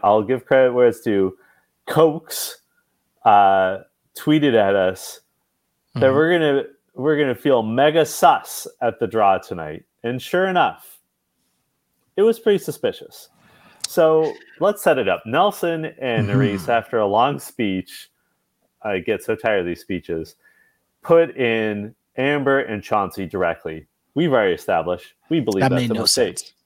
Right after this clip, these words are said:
Speaker 2: That
Speaker 1: Yeah,
Speaker 2: made no
Speaker 1: it's a
Speaker 2: sense.
Speaker 1: mistake. And then, who has the first pick of drawing a dagger, Sheldon?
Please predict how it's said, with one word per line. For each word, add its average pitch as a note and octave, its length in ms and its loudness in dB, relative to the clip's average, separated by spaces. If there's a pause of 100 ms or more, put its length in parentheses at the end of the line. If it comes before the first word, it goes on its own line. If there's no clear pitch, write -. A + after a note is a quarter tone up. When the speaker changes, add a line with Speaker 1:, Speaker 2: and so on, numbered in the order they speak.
(180)
Speaker 2:
That B2+ 100 0
Speaker 1:
Yeah, C#3 80 4
Speaker 2:
made C3 100 0
no B2 120 -2
Speaker 1:
it's - 80 0
a - 20 2
Speaker 2:
sense. C#3 120 -6
Speaker 1:
mistake. - 460 -6 (920)
And C#3 220 0
then, D#3+ 440 0 (1300)
who G#3+ 300 0
has A#2+ 540 0
the F#2+ 180 -4
first - 640 -4 (560)
pick - 480 -2 (400)
of F#2 220 -4
drawing A2 520 0 (120)
a F#2+ 100 -2
dagger, D#2+ 520 -6 (160)
Sheldon? E2 480 -8